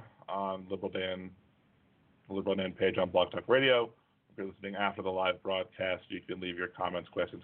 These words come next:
concerns, et cetera, either on the show thread at liberal dan dot com,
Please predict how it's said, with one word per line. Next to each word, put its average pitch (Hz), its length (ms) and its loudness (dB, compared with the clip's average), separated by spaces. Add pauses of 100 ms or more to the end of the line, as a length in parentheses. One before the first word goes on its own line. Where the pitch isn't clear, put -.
concerns, 90 400 -2
et 90 160 -16
cetera, 92 340 8 (480)
either 107 420 8
on 95 200 4
the 95 160 -4 (100)
show 101 240 -2
thread 101 160 2
at 101 80 -2
liberal 101 200 0
dan 104 200 2
dot 104 200 2
com, 139 360 6